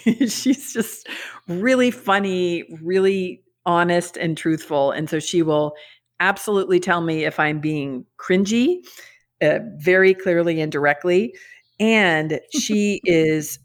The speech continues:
Speaker 1: one of my biggest champions. I just did a, a talk in Phoenix at the, um, Creator Economy Expo, uh, earlier this month. And so we were here local, and she asked if she could come and, um, and sit in. And it was just so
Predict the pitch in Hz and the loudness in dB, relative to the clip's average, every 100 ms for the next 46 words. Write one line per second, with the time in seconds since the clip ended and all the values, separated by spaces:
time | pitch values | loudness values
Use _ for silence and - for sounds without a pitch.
0 | - 160 185 196 202 180 160 156 160 156 | -10 0 2 2 2 0 2 0 0 -2
1 | - 160 160 160 151 156 160 165 175 170 | -4 -4 0 -2 0 0 0 0 0 2
2 | 156 151 - 147 143 - _ _ _ _ | 2 0 0 0 0 -4 _ _ _ _
3 | _ - 185 165 - - 165 156 147 147 | _ -2 2 2 -2 -8 -2 0 -2 -4
4 | 139 - - 294 180 139 - 151 156 147 | -10 -16 -6 -2 0 -2 -4 -4 0 0
5 | 143 - - 147 113 110 - _ _ - | 0 -4 -12 -8 -8 -10 -16 _ _ -20
6 | - - 196 180 165 - 165 143 143 147 | -8 0 2 2 2 -2 -2 -4 -4 -6
7 | - - 135 131 131 175 _ 127 131 - | -6 -2 2 2 -2 -8 _ -6 -4 0
8 | 165 165 156 139 139 147 143 120 - - | 2 4 4 2 0 0 0 -2 -8 -20
9 | - - - _ 165 160 165 160 165 175 | -20 -20 -20 _ -2 2 2 2 2 2
10 | 160 160 160 151 - 135 131 - 151 143 | 2 0 0 -2 -2 0 0 -2 -6 -6
11 | - 135 - 135 135 127 127 - - 90 | -6 -6 -4 -4 -2 -4 -6 -8 -6 -6
12 | 98 160 - - 151 - 165 247 147 131 | -6 -10 -12 -6 -4 0 2 2 2 -2
13 | - - - _ 214 208 196 220 - - | -8 -20 -20 _ 0 2 2 -2 -4 -2
14 | 226 233 233 233 220 | 2 4 4 4 0